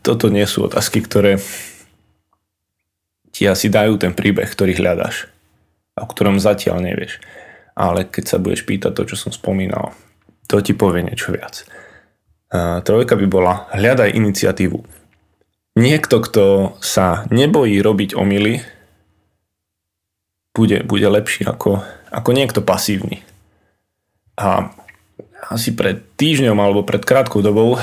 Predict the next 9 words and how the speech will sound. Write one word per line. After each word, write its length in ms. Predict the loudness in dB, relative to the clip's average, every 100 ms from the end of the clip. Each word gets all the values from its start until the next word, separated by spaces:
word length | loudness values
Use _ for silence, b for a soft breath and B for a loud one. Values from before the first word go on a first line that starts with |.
| -6
som 240 | -8 -2 0
dával 320 | 2 2 2
do 320 | 0 0 -4
tej 240 | -2 -2
našej 240 | 0 2 4
uzavretej 400 | 4 2 -2 -2
skupiny 480 | -4 0 2 0 B B B B -4
na 80 |
Facebooku 640 | 0 0 2 0 0 0